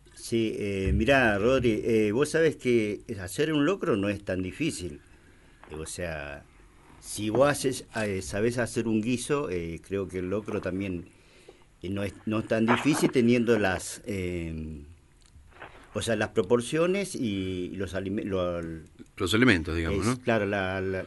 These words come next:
Speaker 1: lo, ¿cómo es?
Speaker 2: La materia prima.
Speaker 1: La materia prima.
Speaker 2: Ahí vamos. <laughs>
Speaker 1: Ahí no me salía.
Speaker 2: Estamos muy bien. Bueno, ¿y qué materia, de, de dónde partimos a hacer el locro? ¿Qué es lo
Speaker 1: O
Speaker 2: primero
Speaker 1: sea,
Speaker 2: que hacemos?
Speaker 1: eh, sí, eh, se hace, o sea, se empieza como un guiso.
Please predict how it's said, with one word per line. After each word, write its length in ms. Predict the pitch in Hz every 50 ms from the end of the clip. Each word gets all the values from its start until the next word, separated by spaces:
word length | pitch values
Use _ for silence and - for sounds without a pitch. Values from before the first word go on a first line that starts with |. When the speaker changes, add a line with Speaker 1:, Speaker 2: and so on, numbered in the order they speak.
| -
Speaker 1:
lo, 360 | 95 95 92 90 90 92 87 87 85 - - - -
¿cómo 220 | - - 92 101 98
es? 80 | 90 87 - - - - -
Speaker 2:
La 80 | 107
materia 340 | 110 110 104 - 131 120 113
prima. 300 | 117 127 127 113 90 98
Speaker 1:
La 80 | 104 107
materia 480 | 110 117 113 - 123 117 120 117 -
prima. 260 | - 95 95 90 90
Speaker 2:
Ahí 100 | 98 98
vamos. 260 | 92 87 78 78 69 - - - - -
<laughs> 460 | 135 - - 135 - - 135 - -
Speaker 1:
Ahí 180 | 110 92 98 98 101 101
no 80 | 110 110
me 80 | 110
salía. 320 | 101 - 104 92 90 78 67 - _ -
Speaker 2:
Estamos 440 | 127 123 120 - 135 123 120 113 104
muy 220 | 104 113 117 110
bien. 320 | 98 90 85 80 82 82 -
Bueno, 240 | - 117 143 135 - -
¿y 140 | - 139 139
qué 180 | - - 240
materia, 420 | 247 233 202 165 143 170 165 160 147
de, 180 | 139 151 147
de 120 | 135 151 170
dónde 300 | 196 247 262 240 208 175
partimos 480 | 135 151 135 - - 120 104 101 98
a 40 | 98 98
hacer 180 | - - 104
el 100 | 95 92
locro? 260 | 90 90 85 95 87
¿Qué 120 | - - 190
es 60 | 196
lo 60 | 170 131
Speaker 1:
O 20 |
Speaker 2:
primero 320 | 117 104 104 104 104 98
Speaker 1:
sea, 40 | 95
Speaker 2:
que 60 | 101
hacemos? 460 | 90 - 95 85 80 76 71 - - _ _ _ _
Speaker 1:
eh, 140 | - 80 82
sí, 280 | - - - 127 113 92 76
eh, 760 | 90 92 95 92 90 90 87 87 87 87 87 85 85 82 _ _ _ _ _ _ -
se 220 | - - - 165
hace, 240 | 185 185 - 143 131
o 60 | 107
sea, 200 | - - 127 120 107
se 140 | 104 - 120
empieza 400 | 113 113 113 202 202 - - -
como 180 | - 139 123 123
un 80 | 127
guiso. 500 | 143 180 165 120 - - 101 92 87 -